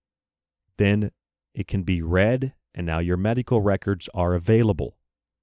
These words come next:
Now, let's use speculation. What could this allow for other than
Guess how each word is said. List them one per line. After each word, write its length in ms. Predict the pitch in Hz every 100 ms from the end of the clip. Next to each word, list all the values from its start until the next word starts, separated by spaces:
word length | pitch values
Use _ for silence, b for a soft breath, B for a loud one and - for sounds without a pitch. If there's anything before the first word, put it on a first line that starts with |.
| _ _ _ _ -
Now, 320 | 107 95 - _ _ _ _ _
let's 240 | 92 -
use 280 | 92 95 92
speculation. 880 | - 92 90 113 131 151 - 98 80 - _
What 320 | - 98 - -
could 240 | 143 107
this 200 | 98 -
allow 380 | 127 131 156 165
for 460 | - 95 78 67 -
other 300 | - 95 101
than 460 | 98 104 98 95 92